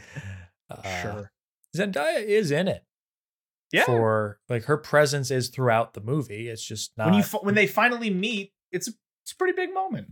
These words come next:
Speaker 2: Uh,
Speaker 1: Yeah.
Speaker 2: I felt that.
Speaker 1: Likewise, uh, you know, the movie builds up to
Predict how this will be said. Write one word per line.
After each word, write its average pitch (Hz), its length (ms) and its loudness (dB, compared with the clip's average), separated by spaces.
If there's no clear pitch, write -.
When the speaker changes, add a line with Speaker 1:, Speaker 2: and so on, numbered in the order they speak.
Speaker 2:
Uh, 226 40 -18
Speaker 1:
Yeah. 208 140 2
Speaker 2:
I 294 40 -10
felt 147 360 -2
that. 147 160 0
Speaker 1:
Likewise, 123 800 2
uh, 113 420 -4
you 123 120 -6
know, 104 160 -4
the 110 140 -6
movie 139 300 0
builds 120 380 0
up 113 220 0
to 107 520 -6